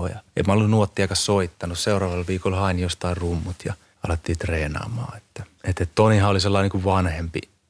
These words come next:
jätkä. Kun mä olin tosiaan kolmetoista, hän oli jo kypsä viisitoista, niin siinä oli niin kuin siinä, siihen aikaan sellainen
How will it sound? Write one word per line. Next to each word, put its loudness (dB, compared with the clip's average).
jätkä. -2
Kun 0
mä 4
olin 2
tosiaan 0
kolmetoista, 0
hän 0
oli 0
jo -2
kypsä -2
viisitoista, -2
niin -4
siinä 0
oli 0
niin 0
kuin 0
siinä, 0
siihen 4
aikaan 2
sellainen 0